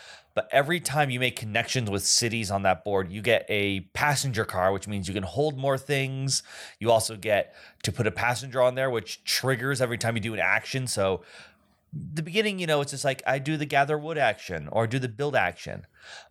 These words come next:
But as soon as you get more passengers, it'll be like, "Okay, I go here, so I do the, the location action of gathering steel. Now my passenger lets me, you turn steel into a track, and my other passenger lets me gather a barrel, and then another passenger lets me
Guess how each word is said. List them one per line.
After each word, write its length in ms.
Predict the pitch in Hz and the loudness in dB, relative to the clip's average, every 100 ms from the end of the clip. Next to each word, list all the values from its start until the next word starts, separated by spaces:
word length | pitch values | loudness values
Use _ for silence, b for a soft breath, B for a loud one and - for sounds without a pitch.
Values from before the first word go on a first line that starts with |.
| - - | -12 -2
But 460 | 175 131 127 - 120 | 2 4 2 -2 -6
as 120 | 117 | -2
soon 100 | 139 | -2
as 60 | |
you 60 | 123 | 0
get 100 | 120 | 0
more 160 | 120 107 | 2 0
passengers, 760 | - 131 139 117 92 95 95 | 0 0 0 -2 0 0 2
it'll 100 | 107 | -2
be 140 | 92 | 0
like, 200 | 98 95 | 0 0
"Okay, 280 | 101 156 131 | 0 0 0
I 40 | 104 | 0
go 140 | 139 | -2
here, 400 | 117 123 107 117 B B B | -2 0 0 -2 B B B
so 360 | - 113 110 107 | -6 -2 0 2
I 140 | 107 | 0
do 160 | 107 113 | -2 -2
the, 240 | 107 107 | 0 0
the 140 | 104 110 | -2 0
location 460 | 110 - 156 175 | 0 0 -2 0
action 320 | 107 107 131 | 0 0 -4
of 100 | 101 82 | -4 0
gathering 360 | 95 110 143 | 2 2 0
steel. 440 | - 120 95 101 B B - | -2 0 2 0 B B -2
Now 140 | 113 | 0
my 120 | 104 | 0
passenger 540 | 101 147 175 165 120 117 | 2 2 2 0 0 2
lets 240 | 107 - | 2 2
me, 80 | 113 | -2
you 160 | 107 107 | -2 0
turn 260 | 127 127 | 0 0
steel 280 | 131 127 117 | 0 0 0
into 180 | 107 110 | 0 -2
a 40 | |
track, 440 | - 156 120 113 B B | -2 0 0 -2 B B
and 140 | 104 101 | -6 -2
my 80 | |
other 180 | 131 208 | 0 0
passenger 420 | 151 123 117 117 | 2 0 0 0
lets 200 | 110 107 | 0 0
me 80 | 113 | -2
gather 280 | 104 107 101 | 2 2 0
a 40 | 92 | -2
barrel, 420 | 151 127 117 B B B 117 | 0 0 0 B B B -4
and 140 | 117 | -2
then 140 | 123 | -2
another 280 | 120 165 220 | -2 -2 0
passenger 340 | 151 131 - 117 | 0 -2 -2 -2
lets 200 | 113 | -2
me 80 | 131 | -2